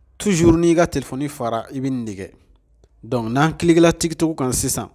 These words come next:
an bɛna vérifier comme a transfert la de, ka ban. Donc, an bɛ cliquer a kan, an bɛ taa, an bɛ taa stockage kɔnɔ, ka vérifier, ka dɔn k'a fɔ an ye baara min kɛ, n'an ka baara ɲɛna.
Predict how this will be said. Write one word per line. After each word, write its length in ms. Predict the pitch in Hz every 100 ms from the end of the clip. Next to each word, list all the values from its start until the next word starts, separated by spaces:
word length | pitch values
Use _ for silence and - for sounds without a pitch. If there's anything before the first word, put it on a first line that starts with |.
| _ _ _ _ _ _ _ _
an 80 | 127
bɛna 240 | 143 131 98
vérifier 420 | 101 101 - 104
comme 180 | 127 117
a 200 | 101 95
transfert 400 | - 120 120 123
la 140 | 117 113
de, 220 | 90 90
ka 140 | -
ban. 200 | 95 87 - - - _ _
Donc, 160 | 104 110
an 100 | 113
bɛ 120 | 117
cliquer 300 | - 120 127
a 80 | 123
kan, 160 | 107
an 60 | 110
bɛ 40 |
taa, 220 | - 120 135
an 100 | 120
bɛ 100 | 120
taa 300 | 127 127 131 -
stockage 640 | - - _ 147 135 135 143
kɔnɔ, 360 | 127 117 117 -
ka 280 | 101 107
vérifier, 720 | 98 127 147 - 160 151 160 -
ka 220 | 92 92
dɔn 260 | 101 147
k'a 140 | 143 113
fɔ 160 | 123 113
an 100 | 123
ye 40 |
baara 320 | 120 117 120 127
min 140 | 107
kɛ, 140 | 107
n'an 140 | 107 107
ka 120 | 110
baara 320 | 104 113 117
ɲɛna. 320 | 117 101 95